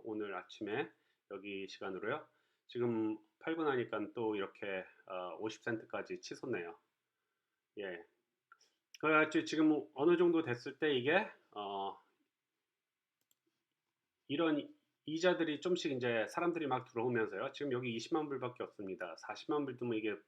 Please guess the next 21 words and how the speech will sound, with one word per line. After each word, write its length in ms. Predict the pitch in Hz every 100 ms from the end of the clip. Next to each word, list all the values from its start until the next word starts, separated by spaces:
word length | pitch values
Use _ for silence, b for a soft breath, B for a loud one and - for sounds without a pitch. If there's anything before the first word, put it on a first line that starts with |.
| _ _ _
반으로 340 | - 120 113
떨어질 300 | 143 156 139
수도 200 | - -
있고, 420 | 85 - 110 135 _ _ _ _ _ _ _
어, 580 | - 202 202 196 196 190 _ _ _ -
어, 260 | 101 95 95 -
L, 300 | 131 143 139 -
L 300 | 131 143 143
쉐어 400 | - 160 139 135
가격이 340 | - 113 127
올라가면은 600 | 110 110 120 117 117 151
이것도 180 | 131 120 - -
당연히 520 | 113 117 113 110 - _
올라가는 1160 | 113 123 123 123 120 117 120 117 113 - 104 104
것처럼 340 | 98 113 104
보이죠. 520 | - 101 92 117 156
실제로는 460 | - 180 - 185 160
그렇진 340 | 120 110 - 85
않습니다. 420 | - 104 85 - b b b _
L 240 | 110 143
쉐어가 640 | 143 156 147 139 143 156 -